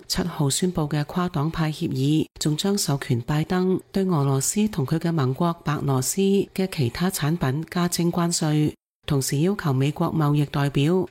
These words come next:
尋求暫停俄羅斯參與世貿組織W T O嘅資格。呢項仍在草擬中嘅法案，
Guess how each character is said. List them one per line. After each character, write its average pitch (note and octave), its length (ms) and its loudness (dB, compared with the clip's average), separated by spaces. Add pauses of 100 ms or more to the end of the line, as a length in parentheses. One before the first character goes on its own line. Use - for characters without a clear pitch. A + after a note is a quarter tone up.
(140)
尋 D3+ 200 -2
求 D3 220 0
暫 E3+ 220 -2
停 C3+ 260 0
俄 C3 120 4
羅 B2+ 120 2
斯 D#3+ 200 0 (340)
參 G3+ 240 0
與 E3+ 140 4
世 - 180 -2
貿 D#3+ 260 4
組 C3+ 200 0
織 F#3 300 2 (180)
W F#3 320 0
T F#3+ 220 -4
O F3 200 0
嘅 D#3 80 -2
資 F3 220 -2
格。 D#3+ 280 -2 (380)
呢 G3 120 2
項 F3 200 2
仍 C#3 180 4
在 C#3+ 220 2
草 C3+ 240 0
擬 D#3+ 160 2
中 F3 220 0
嘅 D#3 100 0
法 D#3+ 160 -4
案， D#3 420 0